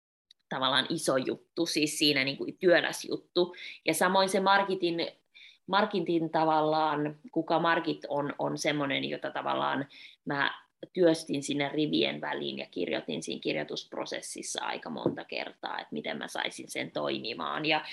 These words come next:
ja mullahan oli ongelmia se, että sellainen niin kuin tavallaan, että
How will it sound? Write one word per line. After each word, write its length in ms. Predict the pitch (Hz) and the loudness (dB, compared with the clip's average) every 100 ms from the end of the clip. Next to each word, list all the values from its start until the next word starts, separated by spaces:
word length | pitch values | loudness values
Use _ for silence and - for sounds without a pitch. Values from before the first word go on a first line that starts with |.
| - - - - | -10 -10 -12 2
ja 220 | 190 175 | 8 8
mullahan 380 | 175 196 190 190 | 8 8 8 8
oli 240 | 196 190 208 | 8 8 8
ongelmia 440 | 208 196 185 175 | 6 4 4 2
se, 180 | 180 190 | 6 4
että 240 | 190 - - - - | 4 0 0 -12 -10
sellainen 320 | 185 220 233 226 | 0 2 4 2
niin 100 | 214 | 0
kuin 100 | 220 | 2
tavallaan, 320 | 214 214 214 | 4 6 4
että 140 | 208 | 0